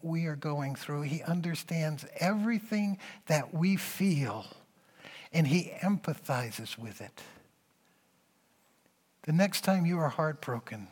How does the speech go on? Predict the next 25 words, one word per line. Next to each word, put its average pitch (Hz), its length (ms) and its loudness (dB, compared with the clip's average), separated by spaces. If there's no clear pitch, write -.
the 151 60 -6
next 165 240 0
time 170 220 4
you 160 140 2
are 143 100 -2
troubled, 131 580 -2
next 185 280 6
time 170 240 2
you 180 260 4
are 147 220 2
weeping, 135 680 0
imagine 143 580 -2
Jesus 135 560 -6
is 117 260 -8
next 117 380 -10
to 110 80 -10
you, 98 340 -12
feeling 123 480 -4
what 113 220 -8
you 127 100 -8
feel, 98 460 -10
and 104 160 -10
weeps 104 300 -10
with 120 180 -14
you. 98 100 -16